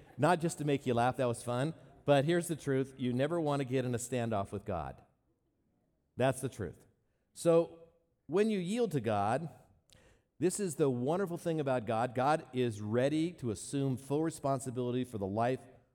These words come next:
wholly yielded to Him. He's ready and willing to s-, to assume responsibility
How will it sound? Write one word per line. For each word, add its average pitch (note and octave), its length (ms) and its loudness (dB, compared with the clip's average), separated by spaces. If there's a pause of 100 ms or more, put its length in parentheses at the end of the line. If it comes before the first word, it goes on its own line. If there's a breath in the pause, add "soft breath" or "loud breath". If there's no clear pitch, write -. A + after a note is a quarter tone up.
wholly C3 380 0
yielded A2 520 -4
to G#2 120 -6
Him. F#2 240 -8 (260)
He's C#3+ 300 -2
ready B2+ 400 -2
and C3+ 120 -4
willing B2 340 -2
to A#2+ 40 -4
s-, A2 220 -10 (180)
to A2 160 -4 (400 loud breath)
assume D3+ 380 -2
responsibility C#3+ 1300 -2